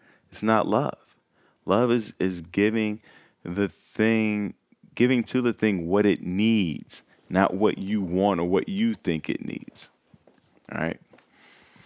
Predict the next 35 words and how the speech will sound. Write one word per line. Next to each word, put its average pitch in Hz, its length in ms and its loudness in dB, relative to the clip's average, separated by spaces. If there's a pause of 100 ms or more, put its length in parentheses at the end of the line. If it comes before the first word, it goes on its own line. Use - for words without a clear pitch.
(160)
Uh, 90 360 6
find 131 560 4
s-, - 220 -8
number 101 200 0
seventeen, 95 680 0 (360)
find 107 340 4
something 110 360 0
to 95 60 -2
be 90 140 -2
grateful 87 500 -2
for 80 460 -4
every - 240 -8
day. - 240 -8 (680)
Give 123 260 4
thanks - 760 0
is - 100 -8
so 104 300 -2
big. 69 640 -6 (1000)
Like, 82 440 -2
it, 90 200 2
it's 90 200 0
so 113 260 4
easy 92 280 0
for 85 160 -6
us 82 100 -6
to - 60 -10
get 73 160 -4
caught 85 240 0
up 82 160 -4
in 78 120 -6
what 80 160 -4
we 82 100 -6
don't 78 340 -4
have 78 400 -2
and 71 200 -12